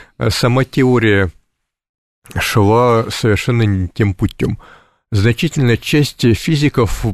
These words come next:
по причине того, что были евреями, просто вовремя эмигрировала и работала на американский атомный проект.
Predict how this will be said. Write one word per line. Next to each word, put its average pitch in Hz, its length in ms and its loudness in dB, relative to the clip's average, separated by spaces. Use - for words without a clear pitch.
по 139 140 0
причине 107 920 0
того, 107 260 0
что - 160 -4
были 101 200 2
евреями, 127 500 2
просто 113 440 -2
вовремя 110 480 2
эмигрировала 104 840 2
и 104 140 2
работала 101 840 2
на 110 420 2
американский 107 720 0
атомный 95 360 0
проект. - 520 -6